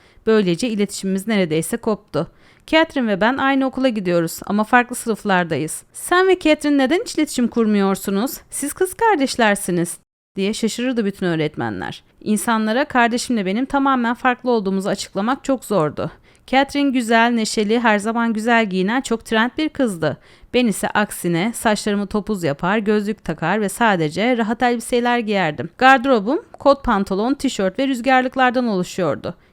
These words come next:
Hiç on yedi yaşındaki bir kız gibi değildim. "Anne, kız kardeşin kasıtlı olarak mı seninle iletişim kurmuyor?" diye sordu arkadaşım Gwen. İkinci sınıftan beri Gwen ile arkadaşız. Kendisi çocukken kaybettiğim kız kardeşim gibi oldu. Kahverengi gözlü, kısa boylu, sevimli bir kız, bir orman elfine benziyordu.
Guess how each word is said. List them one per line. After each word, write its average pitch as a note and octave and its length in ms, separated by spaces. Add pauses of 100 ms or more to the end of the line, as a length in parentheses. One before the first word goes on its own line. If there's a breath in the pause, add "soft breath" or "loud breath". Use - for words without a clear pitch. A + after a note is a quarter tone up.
Hiç D#4 200
on B3+ 100
yedi F#3+ 220
yaşındaki F3+ 400
bir G#3+ 120
kız F3+ 240
gibi A3 200
değildim. A3+ 440 (560)
"Anne, D#4 260 (100)
kız - 160
kardeşin C#4 560
kasıtlı - 460
olarak D#4+ 280
mı B3 80
seninle A3 340
iletişim G#3 340
kurmuyor?" G#3 560
diye G3 180
sordu G3+ 320
arkadaşım F3+ 680
Gwen. D#3+ 340
İkinci C#4+ 280
sınıftan C4 500
beri A3+ 220
Gwen B3 220
ile B3+ 180
arkadaşız. B3+ 680 (220 soft breath)
Kendisi G3 400
çocukken G#3 460
kaybettiğim G3 580
kız - 180
kardeşim A3+ 540
gibi F3+ 180
oldu. D#3 380
Kahverengi A3 600
gözlü, F3+ 340
kısa G#3+ 340
boylu, G3 240
sevimli C4 460
bir F3+ 120
kız, D#4+ 320
bir C#4+ 100
orman D4 300
elfine C4+ 400
benziyordu. F3 680